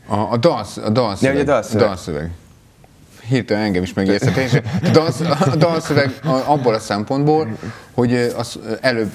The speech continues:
Speaker 1: íródik-e meg, mint maga a, a dal,
Speaker 2: Aha,
Speaker 1: vagy, vagy
Speaker 2: igen.
Speaker 1: először születik meg a fejedbe a dal, és utána írsz rá
Speaker 2: Hát sa-,
Speaker 1: szöveget?
Speaker 2: sajnos, vagy nem sajnos, én eddig mindig úgy csináltam, hogy megvolt a saját magam dallama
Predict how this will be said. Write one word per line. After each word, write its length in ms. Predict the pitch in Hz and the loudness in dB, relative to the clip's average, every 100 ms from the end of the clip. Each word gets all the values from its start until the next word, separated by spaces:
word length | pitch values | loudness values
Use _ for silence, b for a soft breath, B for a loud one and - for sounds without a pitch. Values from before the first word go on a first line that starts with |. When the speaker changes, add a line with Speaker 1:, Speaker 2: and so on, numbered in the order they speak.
| - | -2
Speaker 1:
íródik-e 540 | 110 101 98 95 101 | -2 0 -2 -2 -4
meg, 220 | 95 92 | -4 -2
mint 180 | 92 90 | -2 -2
maga 400 | 98 85 82 87 - | -2 -2 -2 -4 -12
a, 100 | - 80 78 - 80 | -8 -6 -6 -6 -6
a 260 | 76 78 - - | -4 -6 -8 -2
dal, 420 | 92 92 127 147 - | 0 2 0 -4 -4
Speaker 2:
Aha, 160 | 104 117 | 0 0
Speaker 1:
vagy, 160 | 104 | 0
vagy 100 | 101 | 0
Speaker 2:
igen. 100 | 104 | 0
Speaker 1:
először 260 | 101 - 107 | 0 -4 -4
születik 380 | 107 95 92 - | 0 -2 -2 -6
meg 140 | 90 | -6
a 60 | 90 | -2
fejedbe 380 | 107 87 80 | -2 -2 0
a 40 | 87 | 0
dal, 140 | 90 | 0
és 160 | 98 90 | -2 -4
utána 340 | 95 85 78 | -6 -4 -6
írsz 240 | 76 76 - | -8 -8 -8
rá 80 | 62 | -10
Speaker 2:
Hát 100 | - 117 | -8 -4
sa-, 140 | - | -2
Speaker 1:
szöveget? 180 | 69 123 | -2 0
Speaker 2:
sajnos, 420 | 123 123 104 104 | 0 0 -4 -2
vagy 100 | 98 | -2
nem 120 | 101 | -2
sajnos, 280 | 98 78 104 | -2 -4 -4
én 140 | 98 | -2
eddig 220 | 87 95 101 | -2 0 0
mindig 300 | 98 80 76 | 0 0 -2
úgy 80 | - | -4
csináltam, 360 | 69 76 - | -4 -2 -2
hogy 120 | 85 | -2
megvolt 440 | 85 80 80 76 - | -2 -2 -2 -4 -4
a 80 | - | -6
saját 360 | - 78 73 76 | -2 -2 -2 -4
magam 240 | 69 76 | -6 -2
dallama 520 | 107 139 147 143 143 | 0 0 -2 -4 -6